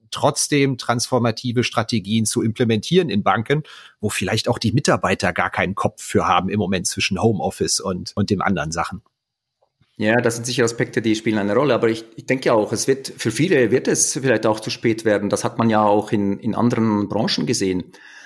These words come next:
Speaker 2: Aber ich, äh, bin überzeugt, für <clears throat> jemanden, der, der handeln will, ist es überhaupt nicht zu spät. Also aus meiner Sicht war es, äh, noch nie, selbst für eine mittelgroße Bank, so einfach und auch so günstig möglich, die Digitalisierung, äh, voranzutreiben. Die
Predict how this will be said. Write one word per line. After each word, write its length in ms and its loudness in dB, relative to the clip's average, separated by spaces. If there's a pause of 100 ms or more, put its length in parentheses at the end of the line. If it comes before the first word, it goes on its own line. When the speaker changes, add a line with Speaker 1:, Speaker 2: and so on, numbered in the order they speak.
(200)
Speaker 2:
Aber 240 0
ich, 240 -4
äh, 120 2
bin 140 -2
überzeugt, 500 0
für 240 2 (120)
<clears throat> 120 6
jemanden, 460 4
der, 280 2
der 220 -2
handeln 380 2
will, 240 2 (160)
ist 160 -4
es 80 -4
überhaupt 340 -2
nicht 160 -6
zu 80 -12
spät. 400 -8
Also 280 -4 (380)
aus 120 -8
meiner 160 4
Sicht 280 0
war 140 2
es, 300 2
äh, 240 4 (560)
noch 120 -4
nie, 200 0
selbst 300 0
für 100 2
eine 280 4
mittelgroße 640 0
Bank, 320 0
so 180 2
einfach 600 0
und 380 0
auch 180 2
so 140 0
günstig 380 -2
möglich, 480 2
die 340 0
Digitalisierung, 920 0
äh, 280 -4
voranzutreiben. 880 0
Die 280 -6